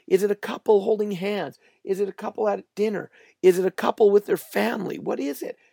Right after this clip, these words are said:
Get those in front of you so you start to see it everywhere.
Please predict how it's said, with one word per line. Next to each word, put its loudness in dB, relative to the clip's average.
Get 4
those 0
in -8
front -4
of -10
you -4
so -4
you -6
start 0
to -12
see -10
it -6
everywhere. -16